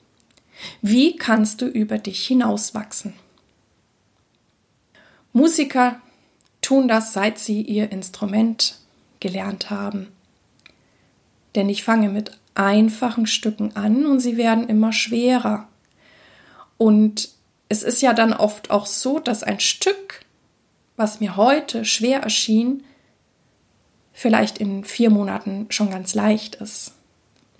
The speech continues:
Also da wachsen wir immer automatisch weiter oder aus unserer jeweiligen Komfortzone, aus dem jeweiligen Level, den wir können, allmählich hinaus. Und das ist uns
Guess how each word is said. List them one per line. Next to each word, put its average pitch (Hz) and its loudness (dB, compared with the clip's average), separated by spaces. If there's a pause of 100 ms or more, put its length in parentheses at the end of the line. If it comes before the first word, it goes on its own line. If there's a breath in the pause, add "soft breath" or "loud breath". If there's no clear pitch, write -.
(760 loud breath)
Also 214 -2
da 220 2 (560 loud breath)
wachsen 226 2
wir - -4
immer 320 0
automatisch 208 0
weiter 254 0
oder 202 -2
aus - -4
unserer 185 -6
jeweiligen 190 -8
Komfortzone, 220 2
aus 202 -4
dem 190 -6
jeweiligen 202 -2 (460 loud breath)
Level, 214 2
den 226 4
wir 208 0
können, 220 2 (340 loud breath)
allmählich 208 0
hinaus. 214 0
Und 190 -10
das - -2
ist - -2
uns 180 -2